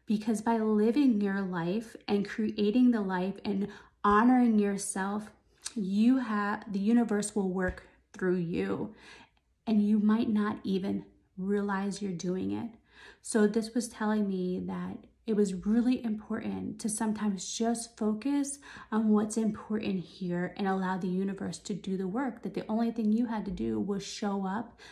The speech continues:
for yourself and do what's right for you. So I continued my walk, and I kept telling myself, "Just get to the bridge." So once I get to the bridge, I look a little bit further and I see another cardinal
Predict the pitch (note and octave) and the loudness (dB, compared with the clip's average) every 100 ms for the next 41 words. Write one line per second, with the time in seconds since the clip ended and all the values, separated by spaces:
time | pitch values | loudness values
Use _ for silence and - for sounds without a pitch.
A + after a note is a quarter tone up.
0 | - _ - G3+ F#3 F3 - F#3 F3+ G3+ | -20 _ -4 -2 -2 -4 -6 -6 -6 -4
1 | F#3 G3 F#3 F3+ - F3 F3+ - F#3+ - | -4 -2 -2 -4 -6 -6 -6 -8 -8 -6
2 | - G#3+ _ _ _ _ _ _ - _ | -8 -10 _ _ _ _ _ _ -20 _
3 | - C4+ B3+ B3+ B3 F4 F#4+ C#4 G#3+ F#3 | 0 2 4 4 4 2 4 4 4 0
4 | F#3 G3+ - - _ _ _ _ - - | -2 -4 -12 -20 _ _ _ _ -12 -2
5 | A#3 A3 G#3+ G#3+ G#3 G#3+ - - _ A3 | 2 4 6 6 6 2 -2 -16 _ 0
6 | G#3+ G#3+ - B3+ A#3+ A#3 G#3+ G#3+ G#3+ - | 0 0 -6 -6 -2 0 0 -2 -6 -8
7 | G#3 C#4 - D4+ D4+ G3+ E3+ F#3 - - | -8 -6 -4 -4 -2 -4 -6 -6 -10 -18
8 | - _ _ _ - _ _ _ _ _ | -20 _ _ _ -20 _ _ _ _ _
9 | - - A#3+ D4 D4+ G4 D#4+ B3 A#3 G3+ | -6 4 6 6 4 0 0 0 -2 0
10 | F#3+ A3 A3+ C#4 C#4 C4+ C4 - F#3+ F#3 | 0 0 0 0 0 0 -2 -4 -4 -2
11 | F#3 G#3+ A3 G#3+ G#3+ - A#3+ A3+ A3+ A3 | -4 -6 -4 -4 -4 -8 -6 -4 -4 -6
12 | - _ - A3 G#3+ G#3 G3+ A3+ B3 B3 | -10 _ 0 6 8 8 6 2 -2 -4
13 | D4+ D#4 A3+ - A#3+ | -6 -4 -4 -6 -6